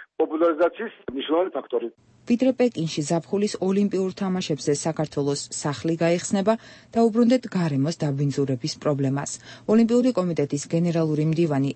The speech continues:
Speaker 2: ემზარ ზენაიშვილი დარწმუნებულია, რომ დაახლოებით ოცდაცამეტ ქართველ სპორტსმენს, რომლებიც სპორტის ათ თორმეტ სახეობაში იასპარეზებენ, პეკინის ჰაერი პრობლემებს ვერ შეუქმნის. და რომ იქაურმა გარემო პირობებმა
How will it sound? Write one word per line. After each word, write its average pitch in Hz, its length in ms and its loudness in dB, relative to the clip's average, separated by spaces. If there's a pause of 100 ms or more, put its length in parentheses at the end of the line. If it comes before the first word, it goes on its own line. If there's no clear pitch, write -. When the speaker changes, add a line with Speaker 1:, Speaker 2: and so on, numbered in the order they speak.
Speaker 2:
ემზარ 151 400 0
ზენაიშვილი 185 640 0
დარწმუნებულია, 151 800 0
რომ 226 160 8
დაახლოებით 170 680 2 (220)
ოცდაცამეტ 165 640 0
ქართველ 165 380 0 (100)
სპორტსმენს, 147 540 0 (260)
რომლებიც 147 400 0
სპორტის 156 560 -2
ათ 165 220 -2 (100)
თორმეტ 180 480 0
სახეობაში 160 720 0
იასპარეზებენ, 185 720 2 (140)
პეკინის 143 480 2
ჰაერი 202 300 4 (260)
პრობლემებს 147 500 2 (300)
ვერ 160 160 2
შეუქმნის. 143 600 -2 (220)
და 180 180 0
რომ 165 140 4
იქაურმა 156 500 2
გარემო 175 400 4
პირობებმა 196 520 2